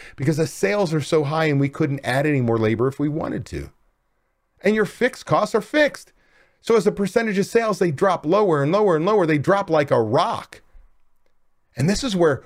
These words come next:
restaurant owners should be focusing on a twenty to even twenty-five percent profit margin.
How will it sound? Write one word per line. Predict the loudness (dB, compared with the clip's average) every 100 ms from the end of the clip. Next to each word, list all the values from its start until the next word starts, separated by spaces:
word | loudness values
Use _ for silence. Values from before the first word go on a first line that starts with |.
| _ 2
restaurant | 2 2 0 2
owners | 2 0
should | -2 -2
be | -2
focusing | 0 -2 0 -6 -2 0
on | 2 0
a | -4
twenty | -8 -2 0 0 -2 -2
to | -2
even | 0 0 -2 -4
twenty-five | -6 -2 -2 -2 -4 -2 -2 -2
percent | -4 -4 -2 -2 -4
profit | -6 -4 -4 -8
margin. | -6 -6 -6 -14